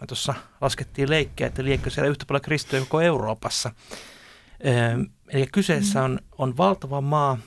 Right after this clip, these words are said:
Speaker 1: valtavasti ihmisiä, valtavasti kristittyjäkin. Tilanne on erittäin vakava Intiassa.
Speaker 2: Mm, kyllä. Ja tää tämmönen tendenssi, mistä, niinku, tällä hetkellä puhutaan esimerkiksi Euroopassa ja –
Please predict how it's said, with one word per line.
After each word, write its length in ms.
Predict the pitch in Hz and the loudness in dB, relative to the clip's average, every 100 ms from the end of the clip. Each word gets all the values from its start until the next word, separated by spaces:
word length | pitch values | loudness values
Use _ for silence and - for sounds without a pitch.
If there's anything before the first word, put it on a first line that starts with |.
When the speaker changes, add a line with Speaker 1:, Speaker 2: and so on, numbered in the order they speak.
| - | 0
Speaker 1:
valtavasti 560 | 156 147 127 113 135 127 | 0 0 -4 -4 -2 0
ihmisiä, 440 | 127 113 123 123 | 0 -4 -4 0
valtavasti 480 | 131 131 120 - - | 2 2 -4 -10 -14
kristittyjäkin. 1080 | - 139 135 - - - - 110 - 123 104 - _ _ - - _ _ _ - - | -4 -2 -2 -6 -14 -8 -6 -6 -2 -2 -2 -8 _ _ -20 -20 _ _ _ -14 -2
Tilanne 320 | 202 135 131 | 0 2 2
on 60 | |
erittäin 380 | 147 156 - 143 | 0 -2 -2 -2
vakava 340 | 156 - 123 107 | -2 -2 -6 -8
Intiassa. 540 | 117 - - - - _ _ _ _ _ - | -10 -14 -14 -12 -14 _ _ _ _ _ -2
Speaker 2:
Mm, 380 | 226 202 196 202 - | 2 2 2 0 -4
kyllä. 340 | - 226 208 208 - - | 2 2 4 0 -4 -4
Ja 160 | 220 202 | 2 4
tää 340 | 220 214 208 - - - - | 4 4 2 -4 -18 -18 0
tämmönen 360 | 214 214 202 196 | 4 4 4 4
tendenssi, 540 | 233 233 196 190 202 | 4 4 4 2 2
mistä, 300 | 196 - 190 | 2 2 2
niinku, 360 | 190 185 196 - - | 2 4 0 0 0
tällä 220 | 208 202 | 4 4
hetkellä 360 | 190 - 185 | 2 2 0
puhutaan 500 | 185 214 185 185 175 | 2 2 0 0 0
esimerkiksi 520 | 180 202 185 180 - - | 0 0 0 -2 -4 0
Euroopassa 800 | 180 180 185 202 202 196 - 196 | 2 4 4 2 2 0 0 2
ja – 200 | 190 | 4